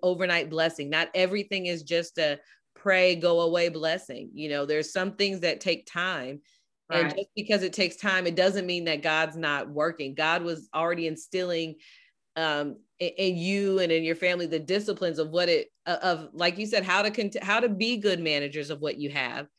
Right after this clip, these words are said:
Speaker 1: So that way, when you have even more, you know, when you debt free, you get an instant pay raise. So it's like, when you're, when you're debt free, now it's not, not like,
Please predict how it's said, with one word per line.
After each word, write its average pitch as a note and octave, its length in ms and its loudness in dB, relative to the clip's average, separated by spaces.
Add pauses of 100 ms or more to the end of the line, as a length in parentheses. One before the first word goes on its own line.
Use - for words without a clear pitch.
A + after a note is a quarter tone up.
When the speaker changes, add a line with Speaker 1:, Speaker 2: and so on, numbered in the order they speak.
(260)
Speaker 1:
So F#3 140 -2
that F3+ 180 4
way, F#3 120 6
when F#3 180 0
you G#3 140 2
have G#3 260 4
even G3+ 300 2
more, B3+ 680 0
you G3 160 -6
know, G3 120 2
when F#3 160 -2
you D#4+ 180 4
debt C4+ 260 4
free, C#4+ 160 -4
you C4 200 -2
get B3+ 140 4
an F3+ 160 4
instant G#3 420 -2
pay A#3 220 4
raise. D#3+ 440 -2 (380)
So G3+ 240 4
it's G3+ 140 4
like, F#3+ 200 2
when G3+ 220 -2
you're, A3 220 0
when G3+ 180 -2
you're G#3+ 120 4
debt G#3+ 360 4
free, A3+ 380 0
now F#3+ 260 0
it's F#3+ 160 -4
not, F#3+ 260 0
not F#3+ 160 2
like, F3 160 0